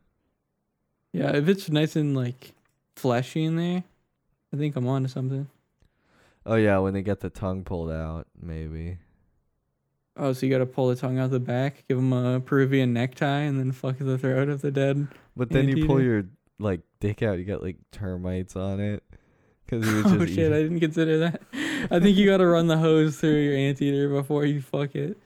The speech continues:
Speaker 1: So be sure to do that, guys. It's not safe to fuck an anteater unless you run the hose through it.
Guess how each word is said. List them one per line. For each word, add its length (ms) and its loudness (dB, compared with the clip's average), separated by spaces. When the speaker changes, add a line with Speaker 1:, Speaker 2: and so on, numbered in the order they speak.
Speaker 1:
So 340 -2
be 100 0
sure 220 2
to 80 0
do 220 2
that, 220 0
guys. 240 -2
It's 80 -4
not 200 0
safe 220 0
to 100 -8
fuck 280 -4
an 60 0
anteater 400 0
unless 280 -4
you 100 0
run 180 2
the 100 0
hose 300 0
through 200 -2
it. 120 -6